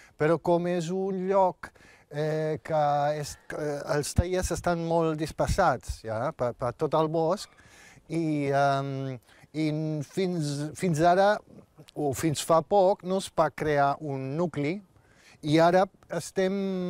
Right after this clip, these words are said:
en el punt de crear una associació dels, dels artistes de les naus de l'art, eh, que ja està a punt de, de ser inscrita, i llavors, eh,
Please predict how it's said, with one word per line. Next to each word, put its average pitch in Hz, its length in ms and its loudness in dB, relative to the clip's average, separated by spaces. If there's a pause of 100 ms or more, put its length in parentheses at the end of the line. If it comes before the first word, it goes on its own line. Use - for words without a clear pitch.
(140)
en 156 180 -4
el 147 120 2
punt 196 320 2 (100)
de 147 280 0 (920)
crear 151 240 2
una 165 240 0
associació 175 800 0 (160)
dels, 120 1200 -2 (440)
dels 131 260 -2
artistes 160 640 -2
de 131 140 0 (320)
les 117 160 -6
naus 131 240 -2
de 123 100 0
l'art, 143 440 -2 (180)
eh, 113 240 -8 (640)
que 117 120 2 (340)
ja 123 100 -2
està 135 240 -2
a 117 80 -2
punt 139 320 -8
de, 113 160 0 (240)
de 110 160 -8
ser 117 160 -10
inscrita, 139 600 -2 (180)
i 113 140 -6
llavors, 120 420 -6 (520)
eh, 127 440 0